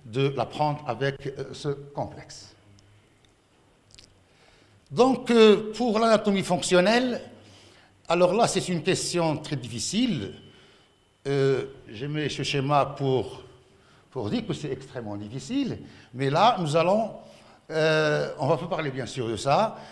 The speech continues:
nous allons faciliter, euh, la chose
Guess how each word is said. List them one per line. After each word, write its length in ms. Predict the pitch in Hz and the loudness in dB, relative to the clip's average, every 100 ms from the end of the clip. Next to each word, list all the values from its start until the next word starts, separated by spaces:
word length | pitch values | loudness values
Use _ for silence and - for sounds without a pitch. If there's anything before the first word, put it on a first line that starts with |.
| - | -16
nous 180 | 143 151 | -6 0
allons 300 | 160 147 180 | 2 2 0
faciliter, 920 | - - - 196 160 - 156 135 143 - - - | -4 -4 -4 -4 -6 -2 0 0 -4 -14 -18 -6
euh, 180 | 127 127 | -2 2
la 120 | 123 | 0
chose 560 | - 143 180 214 170 | 0 0 0 0 -2